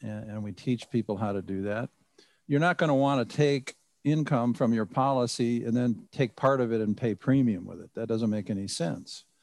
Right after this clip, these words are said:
So you wanna stop paying premium out of your pocket at some point, and generally that's when you officially retire. You're not making, you're not earning income.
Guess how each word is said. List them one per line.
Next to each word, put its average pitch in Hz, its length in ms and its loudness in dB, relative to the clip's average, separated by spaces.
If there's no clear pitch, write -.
So 123 380 4
you 135 180 0
wanna 139 160 2
stop 143 380 2
paying 131 260 2
premium 135 400 4
out 123 200 0
of 127 60 2
your 101 120 -2
pocket 185 500 0
at 107 140 -2
some 110 240 0
point, 117 320 0
and 104 120 0
generally 123 440 2
that's 113 340 -2
when 110 340 2
you 110 400 0
officially 113 440 0
retire. 101 560 0
You're 98 140 -4
not 110 200 -2
making, 104 520 -4
you're 107 120 0
not 110 260 0
earning 117 380 2
income. 104 500 -2